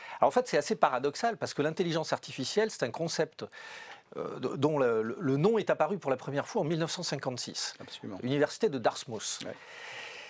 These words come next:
Speaker 1: Et paradoxalement, pendant pratiquement une soixantaine d'années, euh, on en est resté au, au fantasme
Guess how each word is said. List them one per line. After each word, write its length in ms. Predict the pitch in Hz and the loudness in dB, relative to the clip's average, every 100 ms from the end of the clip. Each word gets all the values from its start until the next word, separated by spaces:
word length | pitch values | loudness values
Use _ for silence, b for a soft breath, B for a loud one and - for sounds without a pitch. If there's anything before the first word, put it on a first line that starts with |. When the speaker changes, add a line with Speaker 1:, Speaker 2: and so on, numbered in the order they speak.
| B B _ | B B _
Speaker 1:
Et 80 | - | 4
paradoxalement, 840 | 185 240 226 214 208 190 151 190 254 | 8 6 8 4 4 2 2 2 2
pendant 440 | 156 135 123 117 | 2 2 2 -2
pratiquement 420 | - - 196 - | 0 -2 2 2
une 100 | 165 | 2
soixantaine 500 | - - 165 156 143 | 2 0 2 2 2
d'années, 340 | 123 120 156 233 | 2 2 2 2
euh, 60 | |
on 320 | 143 127 139 | 2 2 2
en 100 | 147 | 2
est 60 | 170 | 2
resté 400 | 175 175 - 180 | 0 -2 0 2
au, 240 | 127 117 127 | 2 0 0
au 80 | |
fantasme 640 | 135 - 113 180 190 139 | 0 0 2 2 2 -2